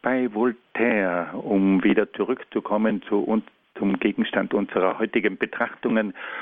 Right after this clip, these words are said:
können wir beobachten, dass er zum Schluss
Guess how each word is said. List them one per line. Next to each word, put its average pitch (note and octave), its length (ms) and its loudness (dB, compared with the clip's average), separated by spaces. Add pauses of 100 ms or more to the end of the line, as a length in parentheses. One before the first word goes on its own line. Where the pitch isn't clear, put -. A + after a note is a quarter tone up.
(160)
können D3+ 280 2
wir C#3 100 2
beobachten, D#3 1400 0 (1300)
dass A#2+ 220 0
er A#2 260 0
zum A2+ 180 -4
Schluss C3+ 200 0